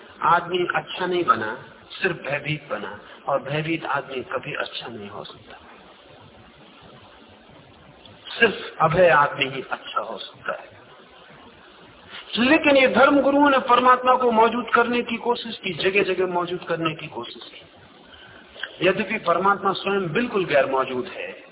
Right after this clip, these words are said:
एब्सेंट, totally, बिल्कुल गैर मौजूद है,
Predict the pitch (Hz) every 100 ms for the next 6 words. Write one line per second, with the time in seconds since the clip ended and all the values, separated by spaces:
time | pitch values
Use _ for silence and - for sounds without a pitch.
0 | - 226 - - - 143 113 - - -
1 | - - - 214 208 214 147 113 - -
2 | - - - - - - - 311 302 190
3 | 151 139 135 135 131 131 127 127